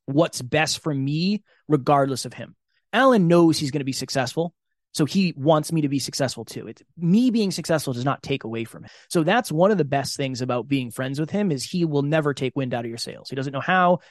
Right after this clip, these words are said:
That's not the way he's wired. The business side of things, he's just a genius. I mean, he is a,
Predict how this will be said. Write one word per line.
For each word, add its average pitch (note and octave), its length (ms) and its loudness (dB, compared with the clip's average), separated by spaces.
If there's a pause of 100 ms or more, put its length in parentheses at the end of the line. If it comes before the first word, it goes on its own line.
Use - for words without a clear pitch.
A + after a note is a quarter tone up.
(100)
That's - 160 -10
not C#3 140 -4
the C3+ 80 -6
way B2 100 0
he's A#2+ 160 -6
wired. - 340 -8 (280)
The E3 160 2
business F#3 500 4
side C#3 200 0
of A#2 100 -10
things, A2+ 260 -10
he's D#3+ 260 0
just - 220 -4
a G#2+ 40 -16
genius. A2+ 560 -10
I - 60 -14
mean, A2+ 80 -12
he D3+ 140 2
is C#3 120 2
a, C#3 100 -2